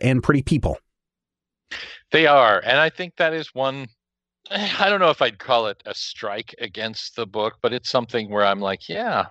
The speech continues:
Speaker 2: I'm wondering if a, a bunch of scientists who hang out like that are going to be that super pretty."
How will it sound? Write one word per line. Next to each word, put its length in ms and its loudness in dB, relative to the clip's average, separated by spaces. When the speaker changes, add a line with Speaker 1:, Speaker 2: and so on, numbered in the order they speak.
Speaker 2:
I'm 140 -6
wondering 380 0
if 160 0
a, 280 4
a 160 2
bunch 260 2
of 120 -6
scientists 540 -2
who 120 -8
hang 220 -4
out 180 -2
like 160 -8
that 180 0
are 60 -4
going 220 -6
to 80 -16
be 140 -8
that 180 -2
super 260 -6
pretty." 300 -6